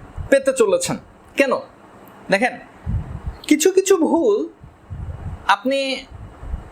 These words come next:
পস্তাইলেও সেটার মাসুল দিতে পারবেন না। শবনম বুবলি তিনি একজন সংসারী মেয়ে, সেটা আবারও প্রমাণ করে দিলেন। সঠিক সময়ে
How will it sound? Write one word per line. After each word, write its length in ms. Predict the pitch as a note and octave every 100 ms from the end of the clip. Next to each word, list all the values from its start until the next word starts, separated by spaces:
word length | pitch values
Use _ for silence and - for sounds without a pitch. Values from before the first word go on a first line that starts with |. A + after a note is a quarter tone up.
| - - - - - - - -
পস্তাইলেও 640 | B3+ - - E4+ C#4 A#3+ F4+
সেটার 400 | - A3 C4 D4+ B3
মাসুল 340 | F#3+ - A#3+ F#3+
দিতে 180 | G3 F3+
পারবেন 300 | D#3+ C#3+ B2
না। 140 | - - - - - - - - - - - - - - - - - - - -
শবনম 420 | - C4 B3 D#4 E4+
বুবলি 220 | E4+ F4
তিনি 180 | E4 D4
একজন 240 | C#4+ C#4+
সংসারী 640 | C#4+ - B3 A#3+ - C#4+ D4
মেয়ে, 240 | - E3+ A3+
সেটা 240 | - G3+ A3+ - _ _ _ - -
আবারও 300 | - A3+ B3+ -
প্রমাণ 320 | - A3 G#3+
করে 180 | G3+ F3
দিলেন। 260 | E3+ G#3+ C3 - _ - - _ _ - - - - - - - - - - - - - - - - - - - - - - -
সঠিক 400 | - C4+ C4 E4
সময়ে 420 | - D#4 D#4+ E4